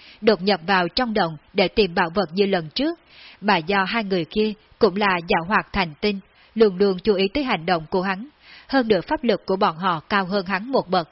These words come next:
nếu không có cái gì để yểm hộ mà đưa Ngân Nguyệt ra, thì tám chín phần là không qua mắt được. Hơn nữa, bộ hài cốt kia có điều cổ quái, nên Hàng Lập cũng có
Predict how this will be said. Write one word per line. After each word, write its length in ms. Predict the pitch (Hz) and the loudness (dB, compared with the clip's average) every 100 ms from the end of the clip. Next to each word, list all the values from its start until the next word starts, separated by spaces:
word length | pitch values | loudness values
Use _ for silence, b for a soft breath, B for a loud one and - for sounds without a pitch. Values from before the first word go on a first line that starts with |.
| _ B B B | _ B B B
nếu 260 | 208 202 | 0 0
không 280 | 247 247 185 | 0 -2 -2
có 100 | 226 | -2
cái 160 | 240 262 208 | -2 -2 0
gì 200 | 185 165 | -2 0
để 160 | 185 | -2
yểm 200 | 175 170 | 0 -2
hộ 300 | 185 202 156 - B B | -2 -4 -4 -10 B B
mà 180 | 208 175 | 0 0
đưa 220 | 180 202 | 2 0
Ngân 260 | 190 254 202 | 2 -2 0
Nguyệt 220 | 185 151 | -2 -2
ra, 220 | 202 214 202 b b - | -2 -2 -6 b b 0
thì 200 | 226 185 | 2 2
tám 260 | - 196 | 0 -2
chín 220 | 214 240 277 - | -2 -6 -4 -2
phần 240 | 190 156 - | -2 -4 -10
là 180 | 196 202 160 | -2 0 -2
không 340 | - 226 175 | -4 -2 -2
qua 160 | 202 175 | -2 -2
mắt 220 | 220 302 | -2 -2
được. 260 | 190 160 _ B B B - | -2 -4 _ B B B -2
Hơn 240 | 220 180 | 0 0
nữa, 260 | 190 160 190 _ | -2 -4 -10 _
bộ 160 | 202 208 | 0 2
hài 220 | 196 180 214 | 2 -2 -2
cốt 140 | 311 269 | -4 0
kia 220 | 214 190 - | 0 0 -2
có 120 | 285 | 2
điều 180 | 214 165 | 2 0
cổ 200 | - 185 | 0 0
quái, 300 | 160 190 190 285 b b b | 0 -4 -4 -12 b b b
nên 260 | 214 208 175 | 0 0 -2
Hàng 280 | 202 165 | -6 -2
Lập 160 | 185 170 _ - | -2 -2 _ 0
cũng 160 | 185 | 0
có 140 | 165 | 0